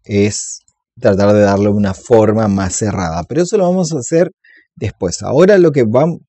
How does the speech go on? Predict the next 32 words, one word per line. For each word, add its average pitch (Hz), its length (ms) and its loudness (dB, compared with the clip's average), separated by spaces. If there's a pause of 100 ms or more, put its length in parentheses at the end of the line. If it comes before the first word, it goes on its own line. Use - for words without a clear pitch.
(380)
el 113 120 -4
siguiente 185 360 2
paso 175 320 -2
en 147 80 -2
realidad 123 440 6
es 113 340 0 (1080)
bajar 156 300 4
la 139 80 8
cantidad 110 300 6
de 95 60 -2
polígonos, 107 580 0
hacer 101 420 -6
ya 104 300 2
una 107 260 -2
bajada 98 720 -2
a 92 60 -6
low 107 420 2
poly 117 500 4 (960)
de 104 320 -2
todo, 123 680 6
todo, 113 360 4
toda 110 200 0
esta 104 160 -6
estructura. 117 480 -2
Si 98 120 -8
ustedes 123 360 -2
miran, 113 720 0 (920)
si - 140 -8
ustedes 123 320 2
miran 117 380 0
en 95 120 -4
este, 107 420 -6